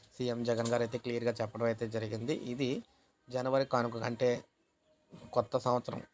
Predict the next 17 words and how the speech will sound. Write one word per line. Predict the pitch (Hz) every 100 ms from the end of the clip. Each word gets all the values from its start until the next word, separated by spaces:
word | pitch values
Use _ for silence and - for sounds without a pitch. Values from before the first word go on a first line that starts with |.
| -
నూతన | 123 123 131
సంవత్సరం | 127 127 123 131 123
కానుకగా | 120 113 113 120 117 110 - _ _ -
ఇస్తున్నామని | 127 - 127 123 120 117
చెప్పేసి | 117 131 -
ఈయనైతే | 120 117 123
ప్రకటించారన్నమాట. | 117 113 113 117 117 110 110 110
So, | 165 139 127
ఎవరైతే | 120 127 131 131
వైఎస్ఆర్ | 123 123 - 127
పెన్షన్ | 123 120 131 117
మూడు | 117 120
వేల | 123 120
కోసం | 120 113 123
ఎదురు | 117 117
చూస్తూ | 117 113 123
ఉన్నారో, | 117 117 165